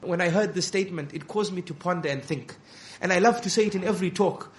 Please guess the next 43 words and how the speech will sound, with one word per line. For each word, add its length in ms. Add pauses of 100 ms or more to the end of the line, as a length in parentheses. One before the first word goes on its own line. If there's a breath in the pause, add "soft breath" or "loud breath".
because 300
it 120
deserves 420
to 120
be 120
said. 320 (440 loud breath)
It 140
deserves 340
to 80
be 140
said. 260
Look 140
how 180
Ali 300
radiallahu 600
anh 180 (340 loud breath)
thought 260
of 220
these 260
two 220
things. 540 (760 soft breath)
By 160
Allah, 460
if 120
you 80
ponder 320
over 240
it, 140
you 80
will 120
see 380 (460 soft breath)
the 100
wisdoms 460
behind 360
Allah 200
subhanahu 500
wa 160
ta'ala 380
hiding 520
this 160
knowledge 300
from 160
us. 320